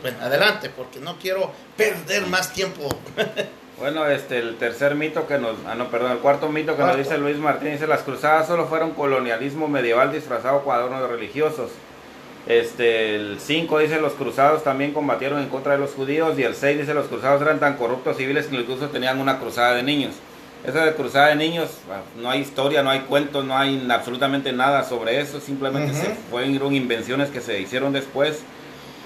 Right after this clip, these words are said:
Speaker 2: Este, el, ah, el cinco que decía, "Combatieron contra los judíos", pues, habían, ah, algunos de que se fueron a buscar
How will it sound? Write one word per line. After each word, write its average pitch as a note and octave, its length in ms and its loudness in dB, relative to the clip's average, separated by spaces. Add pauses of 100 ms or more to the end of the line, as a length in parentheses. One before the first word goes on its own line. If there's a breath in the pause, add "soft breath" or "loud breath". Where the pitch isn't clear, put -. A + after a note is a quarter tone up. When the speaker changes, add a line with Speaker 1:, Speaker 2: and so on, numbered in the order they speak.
(520 loud breath)
Speaker 2:
Este, A#2 680 2 (1600)
el, A#2 320 0
ah, A2 320 4 (720)
el G#2+ 160 -4
cinco D#3 380 -2
que C3+ 60 0
decía, C#3 220 0
"Combatieron C#3 440 0
contra C#3+ 240 2
los D3 140 0
judíos", D3+ 440 0
pues, C#3 280 -2 (420 loud breath)
habían, C#3 480 4
ah, B2 380 4 (400)
algunos C#3+ 580 0
de C#3 100 -2
que - 120 -4
se A2 120 -8
fueron B2+ 420 0 (320)
a G#2 120 0
buscar B2 540 0